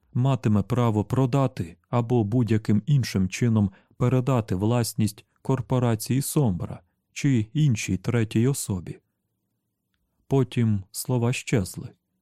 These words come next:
Все зникло. Закрутилося у чорному вирі. Джейк однією рукою тримався за пояс Едді,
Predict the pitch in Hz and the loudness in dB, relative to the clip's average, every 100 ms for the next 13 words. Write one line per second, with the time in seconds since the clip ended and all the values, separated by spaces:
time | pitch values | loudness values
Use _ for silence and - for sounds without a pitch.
0 | _ _ - - 123 87 - 104 120 90 | _ _ -6 0 0 0 -4 0 0 0
1 | - - - _ _ - - - 113 131 | -6 -12 -16 _ _ -20 -14 -4 -2 -2
2 | 147 156 160 107 92 - 87 123 123 123 | -2 0 2 2 0 -6 -6 -4 -2 0
3 | 110 107 110 143 107 80 - - _ _ | 2 2 2 2 0 -4 -8 -16 _ _
4 | _ _ _ _ _ - 101 131 131 - | _ _ _ _ _ -6 0 2 2 -2
5 | - 104 120 147 127 110 107 127 117 110 | -4 0 2 4 4 2 0 2 2 2
6 | 113 127 127 113 110 95 110 120 110 127 | 0 0 0 0 -2 -2 -2 0 2 2
7 | - 92 82 - | 0 -2 -4 -12